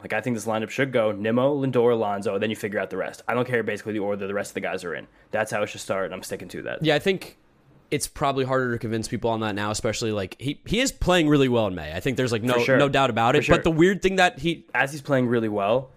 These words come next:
Speaker 1: and this, again, small two-week sample, he's still not even getting on base at three fifty
Speaker 2: Well,
Speaker 1: clip.
Speaker 2: that's what I was about to say. The weird thing, though, is that he doesn't walk. He does not get on base. I think he has two walks in the month of May, maybe one. And I, I wouldn't be surprised if he was hit by a pitch <laughs> on one of those, which
Speaker 1: Yeah.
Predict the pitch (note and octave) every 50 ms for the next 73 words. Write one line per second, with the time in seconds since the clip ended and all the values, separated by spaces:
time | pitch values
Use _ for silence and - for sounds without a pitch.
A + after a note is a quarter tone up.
0 | - - _ _ _ _ _ _ A#2+ A#2 A#2 G#2+ G2+ A2+ A2+ G2+ - - B2+ A#2
1 | A2+ A2+ - B2 A2 G#2+ G2+ - A2 G#2 G#2 G#2 - E2+ - - B2 A#2+ - -
2 | C#3 C3 C3 A#2+ A#2+ G#2+ A2+ A#2+ A2+ A2 G#2+ G#2 G2+ G2+ G#2 G2 - G2 E2+ F#2+
3 | G2 - G#2 - - D3 D3 - - - A#2+ C#3 C#3+ - - B2 B2 A2+ G#2+ G2+
4 | G#2 G2 G2+ F#2 - - - F#2+ D#2+ E2 - - - - D3 C#3 D3 D#3 D3+ C#3
5 | - C#3+ B2+ A#2+ A2+ A2+ G#2+ G#2+ G2 A2 G#2 F#2+ G2 A2 F#2+ A#2+ A2+ G#2 F#2 F#2
6 | F#2 F2 D#2+ C#2+ C#2 - - - - _ _ - G#2+ G2 F#2 C3 A#2 G#2+ A2+ G#2
7 | G2+ F#2+ G#2+ F#2+ F#2 F#2 F2+ F2 F2 D#2 - - - - A2+ B2+ A2+ A#2+ A#2+ G#2+
8 | G2+ - - - B2 A#2 G#2+ G#2+ F#2 - - - G2 F#2+ F#2 F#2 F#2+ F#2+ - F#2+
9 | G2 F#2+ F#2 F#2+ G2+ A2 G#2+ G#2+ G2 F#2 F#2 F#2+ G2 G#2+ C#3 E3+ - - - -
10 | - - _ - - G#2 G#2+ G2 F#2 - G2+ A2 A#2 A2 F#2+ G#2+ - - - A2
11 | A2+ A2 - A#2+ G2+ - B2 - G2+ G2+ - - A2+ - - - - - C#3 B2
12 | - D#3+ C3+ B2+ - - D#3+ D#3+ - - - A2 A#2+ - - - A#2+ F3+